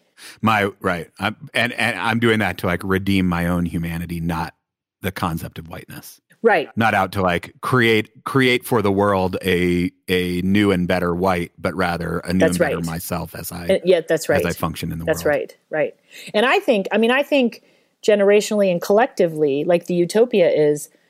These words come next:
Speaker 2: white folks who are committed to justice do that so powerfully and for such a long time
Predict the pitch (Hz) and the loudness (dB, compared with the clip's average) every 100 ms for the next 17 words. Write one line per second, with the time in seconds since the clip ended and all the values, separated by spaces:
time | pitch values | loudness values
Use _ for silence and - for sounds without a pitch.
0 | - 180 196 196 196 175 - - - 185 | 0 2 2 4 4 4 -2 -6 0 2
1 | 175 180 170 165 160 165 170 156 - 165 | 2 2 2 2 0 0 0 -4 -4 0
2 | 202 196 170 - 202 233 254 226 220 208 | 4 4 2 2 4 4 2 2 0 2
3 | 180 165 156 156 160 - 208 202 233 226 | 2 2 0 0 -2 0 0 2 2 2
4 | 220 214 190 160 147 | 0 -2 0 -2 -4